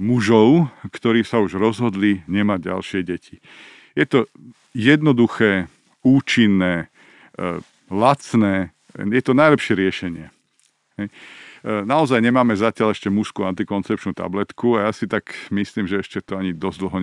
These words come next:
nebude, e, na trhu. Hoci výskumy sa robia, sú mnohé firmy, ktoré sa tomu venujú, ale, ale nie je to také jednoduché ako u žien. No a vazektómia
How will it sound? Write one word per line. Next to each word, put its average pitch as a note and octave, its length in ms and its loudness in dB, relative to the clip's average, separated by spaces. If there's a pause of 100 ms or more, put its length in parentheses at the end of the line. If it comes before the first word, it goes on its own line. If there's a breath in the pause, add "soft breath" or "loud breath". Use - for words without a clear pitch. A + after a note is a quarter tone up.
nebude, G2 320 -2
e, F2+ 40 -10 (600)
na F#2+ 160 -10
trhu. A2+ 320 -6 (560 loud breath)
Hoci G#2 320 -2
výskumy G2+ 480 -2
sa F2+ 160 -6
robia, G#2 560 2 (160 loud breath)
sú F2 160 -10
mnohé F2+ 160 -8
firmy, F2+ 240 -6
ktoré F2 240 -8
sa F#2 80 -8
tomu F#2 240 -6
venujú, G#2 400 -2
ale, F#2 240 -4 (560 loud breath)
ale F#2+ 240 -6
nie A2 160 0
je F#2 80 -2
to F#2 80 -4
také F2+ 240 -2
jednoduché G#2 640 0
ako F#2 320 -4
u - 80 0
žien. B2 320 -2 (720 loud breath)
No G#2+ 160 -2
a G#2 320 -2 (160 loud breath)
vazektómia A2+ 960 0